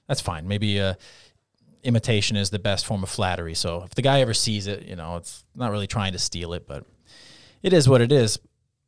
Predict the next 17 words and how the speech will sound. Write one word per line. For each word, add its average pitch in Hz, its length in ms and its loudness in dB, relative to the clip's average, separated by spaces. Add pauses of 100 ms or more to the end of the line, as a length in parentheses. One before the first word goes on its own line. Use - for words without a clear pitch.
(480)
But 135 80 0
when 139 140 4
I 131 40 6
was 135 120 6
writing 202 220 6
those 110 140 4
things, 110 220 2
I 107 60 0
thought, 120 260 -4
"Man, - 220 -14
fuck, - 240 -20
if - 120 -20
anything 196 300 -4
ever 101 120 -6
happened 107 400 -4
to 139 60 -8
me, 147 240 -6